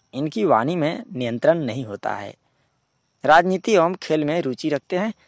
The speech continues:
ये बड़े खर्चीले स्वभाव के होते हैं। दो हज़ार बाईस में आप संपत्ति पर खर्च करेंगे। धन की स्थिति अच्छी रहेगी। केतु के कारण परिवार में अशांति रह सकती है। घर का रेनोवेशन होगा।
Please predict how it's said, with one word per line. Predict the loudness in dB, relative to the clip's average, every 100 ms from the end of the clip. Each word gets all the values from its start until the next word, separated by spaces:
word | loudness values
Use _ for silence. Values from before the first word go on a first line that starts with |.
| _ _
ये | 0 2 4
बड़े | 2 2
खर्चीले | -2 -8 -6 -4 -4
स्वभाव | -4 -4 -2 -2
के | -4
होते | -4 -4 -4
हैं। | -4 -6 _ _ _
दो | -4 -2
हज़ार | 2 2 4
बाईस | 4 4 0
में | -6 -4
आप | -4 -4 -6
संपत्ति | -12 -10 -10 -8 -8
पर | -6 -8 -10 _
खर्च | -8 -8
करेंगे। | -8 -10 -8 -10 -10 _ _ _ _ -6
धन | -4 -4
की | -2 -2 -2
स्थिति | -8 -8 -6 -8 -10
अच्छी | -10 -8
रहेगी। | -4 -4 -4 -8 _
केतु | -4 -2 -2
के | -2 -2
कारण | 0 -2 -2 -6 -4
परिवार | 2 4 4
में | 2 -4 -4
अशांति | -6 -4 -8 -8 -10 -10 _ _ _
रह | 0 0
सकती | -2 -6 -4
है। | -2 -2
घर | 2 0
का | 2 -4 -4 _ _ _ _ _ _
रेनोवेशन | 2 2 4 2 0 -2 -4 -6 -10 _ -6
होगा। | 0 0 0